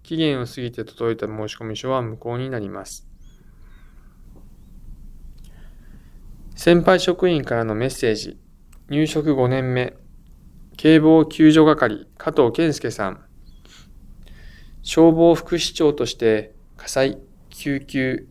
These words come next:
救助の業務に携わっています。日々の業務で学んだことや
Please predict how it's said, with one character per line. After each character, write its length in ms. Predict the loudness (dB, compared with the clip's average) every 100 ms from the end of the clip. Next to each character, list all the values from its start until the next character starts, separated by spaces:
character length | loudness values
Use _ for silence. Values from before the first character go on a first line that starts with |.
| -2
救 180 | 0
助 100 | 2
の 140 | 0 0
業 200 | 0 0
務 140 | -2
に 120 | -6
携 360 | -6 -8 -2 0
わ 80 | 0
っ 120 | -2
て 100 | -2
い 80 | -2
ま 160 | -2
す。 260 | -6 -12 -20 _ -20 _ _ -20 -20 -20 -20 -20 -20 -20 -16
日 160 | 0
々 100 | 4
の 120 | 4 6
業 180 | 4
務 180 | 4 2
で 380 | 4 4 2 -6 -8
学 260 | -2 0
ん 60 | 0
だ 120 | 0
こ 120 | -2
と 180 | -2 0
や 220 | 0 -2